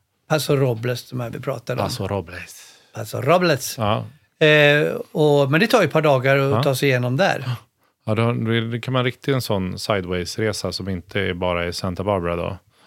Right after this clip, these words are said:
Speaker 1: Ja.
Speaker 2: Ja, mm. Ja, jag, jag känner mig ganska, eh, full med information här nu. Ni som lyssnar kanske kan ta in mer information. Men
Speaker 1: Det
Speaker 2: det kan
Speaker 1: är
Speaker 2: inte
Speaker 1: jag
Speaker 2: jag.
Speaker 1: övertygad om.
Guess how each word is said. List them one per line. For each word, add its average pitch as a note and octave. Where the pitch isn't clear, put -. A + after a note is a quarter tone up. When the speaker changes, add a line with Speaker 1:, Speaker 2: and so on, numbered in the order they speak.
Speaker 1:
Ja. E3
Speaker 2:
Ja, F#2
mm. B2
Ja, C3+
jag, C#3+
jag E3+
känner C#3+
mig A#2+
ganska, G2+
eh, G#2+
full D3
med G#2+
information G#2+
här F2
nu. F2+
Ni A#2+
som A#2+
lyssnar C3
kanske G#2
kan F#2+
ta A#2
in G#2
mer F2+
information. F2+
Men E3+
Speaker 1:
Det -
Speaker 2:
det D3+
kan D3+
Speaker 1:
är -
Speaker 2:
inte G#3
Speaker 1:
jag F#3
Speaker 2:
jag. -
Speaker 1:
övertygad C#3+
om. B2